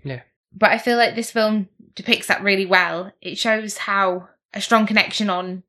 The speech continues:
Speaker 2: loving somebody and Suzume's kind of, like, personality. I feel like she's, like, your main lead.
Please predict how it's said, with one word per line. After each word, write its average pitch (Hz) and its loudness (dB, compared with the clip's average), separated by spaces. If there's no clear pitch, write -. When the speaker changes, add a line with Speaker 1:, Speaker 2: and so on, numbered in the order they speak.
Speaker 2:
loving 202 0
somebody 185 0
and 180 0
Suzume's 190 0
kind 185 -6
of, 180 -8
like, - -6
personality. 208 0
I 233 -2
feel 220 -4
like 208 0
she's, 202 -8
like, 185 -4
your 185 -8
main 185 -2
lead. 175 -4